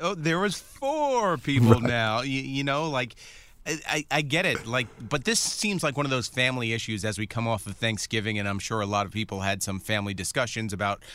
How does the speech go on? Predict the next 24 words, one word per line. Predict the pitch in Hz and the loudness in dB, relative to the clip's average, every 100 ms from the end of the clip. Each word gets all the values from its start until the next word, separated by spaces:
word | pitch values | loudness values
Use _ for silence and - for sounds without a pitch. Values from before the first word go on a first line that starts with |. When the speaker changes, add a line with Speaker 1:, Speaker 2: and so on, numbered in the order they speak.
| - | -10
Speaker 1:
you | - 113 | -4 -2
know, | 90 | 0
family | 123 113 110 | 0 0 0
matters, | 107 135 110 107 110 - - | 2 2 2 0 -2 -8 -4
but | 135 131 | -2 0
those | - 185 | 2 2
are | 165 | 2
at | 147 | 2
the | 143 | 2
dinner | 139 131 101 | 2 2 2
table. | 92 87 - - - - | -2 -2 -6 -10 -14 8
Speaker 2:
Mm. | 135 120 104 | 12 12 12
Speaker 1:
This | 90 170 | 10 6
is, | 151 120 | 2 0
this | 151 175 | 0 0
seems | - 175 160 - | 2 2 2 0
to | 143 | 0
be | 143 | 4
like | 131 123 110 - - - - - - | 4 4 0 -10 -20 -20 -20 -12 0
airing | 135 143 135 | 2 4 2
the | 127 | 2
grievances | 117 131 120 107 120 107 | 2 2 0 0 0 0
in | 104 | 0
public. | - 135 101 90 | 0 0 0 -2